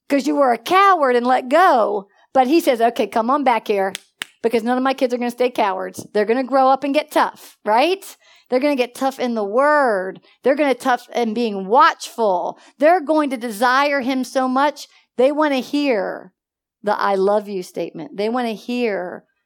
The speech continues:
the thing that says that, you, you know, "I love you." Okay? What does love say? What does love say? Love says,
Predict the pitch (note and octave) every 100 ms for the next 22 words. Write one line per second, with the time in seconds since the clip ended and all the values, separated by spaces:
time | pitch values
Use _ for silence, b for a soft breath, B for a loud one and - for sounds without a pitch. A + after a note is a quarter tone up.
0 | _ _ - G3 - A#3 A3+ - - A3
1 | G3 F3+ F3+ - - _ - F#3 G3 F#3+
2 | F3 G3 F#3 F3+ F3+ F3+ F#3 F3 F3+ F3
3 | E3 - F3 _ _ _ _ _ _ _
4 | _ - F#3+ F#3+ G3 F#3+ A#3+ A#3+ A#3 G3+
5 | G3+ G#3 G3 - - F#3+ F#3 E3 - -
6 | _ _ _ - F#3+ G#3 A#3+ F#3+ G3 G3+
7 | G3 - G#3+ F#3+ E3+ E3+ b _ G#3 A3+
8 | A3+ A3+ F#3+ F3+ F3+